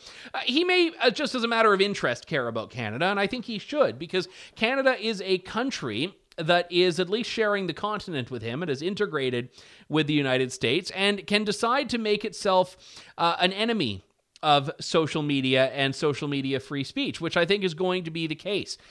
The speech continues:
And one of the reasons this is so important is because the Trudeau government has been putting forward over the last couple of years a package, a whole suite of bills that take aim at online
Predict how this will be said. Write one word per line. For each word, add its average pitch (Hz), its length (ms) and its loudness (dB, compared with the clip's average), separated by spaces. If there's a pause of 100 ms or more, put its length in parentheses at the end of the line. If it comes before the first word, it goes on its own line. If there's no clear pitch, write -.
(260)
And 185 280 2
one 208 240 2
of 320 80 -4
the 294 80 2
reasons 214 480 0
this 180 240 2
is 156 80 -8
so 185 180 2
important 160 460 0
is 110 100 -8
because 156 280 -4
the 156 100 -4
Trudeau 254 400 2
government 160 520 0 (840)
has 156 200 2
been 170 160 -2
putting 240 300 0
forward 180 480 2 (280)
over 175 200 4
the 180 80 0
last 190 320 2
couple 196 200 2
of 185 60 0
years 165 400 2
a 160 120 0
package, - 720 -4
a 135 60 -4
whole 233 200 0
suite 220 440 -2
of 151 180 0
bills 135 420 0 (300)
that 175 180 -2
take 202 300 0
aim 180 240 0
at 160 180 -2
online 175 680 0